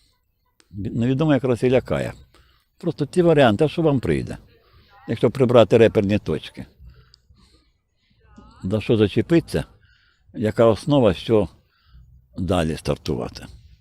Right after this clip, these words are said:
Тому що рано чи пізно все рівно завершаться оці ігри богообраних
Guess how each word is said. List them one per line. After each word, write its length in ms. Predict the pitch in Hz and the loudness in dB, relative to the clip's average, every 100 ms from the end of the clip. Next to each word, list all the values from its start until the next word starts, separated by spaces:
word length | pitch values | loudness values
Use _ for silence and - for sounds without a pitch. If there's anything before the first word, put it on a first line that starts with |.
| _ _ _ _ _ _ - - - | _ _ _ _ _ _ -20 -20 -14
Тому 120 | 127 | -8
що 140 | 143 | -4
рано 240 | 160 165 135 | 0 0 0
чи 140 | 131 | -2
пізно 380 | - 147 123 104 - _ _ - - - _ _ | 0 0 0 -2 -6 _ _ -20 -20 -20 _ _
все 220 | - 127 | -12 -6
рівно 300 | 123 127 107 | -4 -2 0
завершаться 640 | 87 107 104 92 90 - 90 | 0 2 2 0 -6 -4 -4
оці 360 | 80 - 82 - _ _ _ - - - - _ _ _ _ _ _ - - - - | -4 -6 -8 -10 _ _ _ -20 -20 -20 -20 _ _ _ _ _ _ -20 -20 -20 -4
ігри 380 | 143 131 113 110 | 0 0 0 0
богообраних 840 | 110 110 113 98 101 98 92 | 2 2 2 2 0 -2 -4